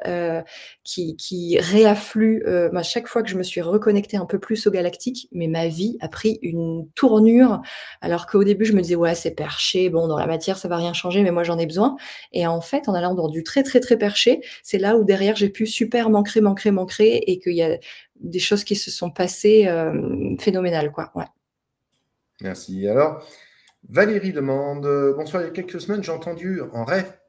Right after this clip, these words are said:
Speaker 2: plusieurs reprises Elohim, Elohim, Elohim, au point de me réveiller, je ne comprenais pas la signification. Qui était-ce ? Quel message ? »
Speaker 1: Hmm,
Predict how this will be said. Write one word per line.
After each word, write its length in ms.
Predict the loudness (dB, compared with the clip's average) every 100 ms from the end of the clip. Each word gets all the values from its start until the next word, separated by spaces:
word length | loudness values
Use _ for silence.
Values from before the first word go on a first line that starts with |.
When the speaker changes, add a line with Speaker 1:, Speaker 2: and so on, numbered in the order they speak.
| _
Speaker 2:
plusieurs 220 | -4 -2
reprises 440 | -2 -8 -12 -10 -6
Elohim, 380 | -2 -2 -2
Elohim, 320 | -2 -4 -6 -6
Elohim, 320 | -4 -4 -6 -10 -18 _ -8
au 100 | -4
point 460 | 0 0 0 -6 -10
de 80 | -4
me 60 | -2
réveiller, 560 | 0 0 -2 -2 -2
je 100 | -4
ne 80 | -6
comprenais 380 | -8 -10 -8 -6
pas 100 | -4
la 100 | -6
signification. 800 | -6 -12 -14 -16 -14 -14 -14 -16
Qui 400 | -18 -10 -8 -8 -10
était-ce ? 480 | -12 -10 -10 -10 -14 -8
Quel 140 | -8
message ? » 680 | -8 -14 -18 -18 -20 -20 _ _ _ _ _ _
Speaker 1:
Hmm, 640 | -2 0 2 0 -2 -8